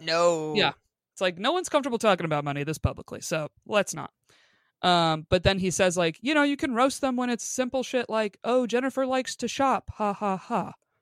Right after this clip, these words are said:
Speaker 2: Like, a little fact that even if you don't know Jennifer, easy to get the joke. You know?
Speaker 1: Yeah.
Speaker 2: I saw a line of, like,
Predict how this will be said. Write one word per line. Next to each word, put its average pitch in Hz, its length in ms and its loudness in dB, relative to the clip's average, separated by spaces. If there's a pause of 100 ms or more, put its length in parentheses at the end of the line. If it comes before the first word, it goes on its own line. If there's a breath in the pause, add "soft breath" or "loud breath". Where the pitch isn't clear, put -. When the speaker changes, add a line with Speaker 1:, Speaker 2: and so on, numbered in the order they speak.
(500)
Speaker 2:
Like, 185 260 0 (160)
a 214 60 2
little 214 180 2
fact - 500 2
that 196 140 4
even 202 220 -2
if 202 140 -4
you 208 60 2
don't 196 200 0
know 208 180 2
Jennifer, 175 560 0 (380)
easy 214 420 -2
to - 140 -2
get 180 240 0
the 175 80 -4
joke. - 420 -8 (840)
You 165 160 -4
know? 175 60 2
Speaker 1:
Yeah. 82 240 -2 (640)
Speaker 2:
I 180 80 -4
saw 190 260 4
a - 20 4
line 175 300 2
of, 160 100 -4
like, 160 280 0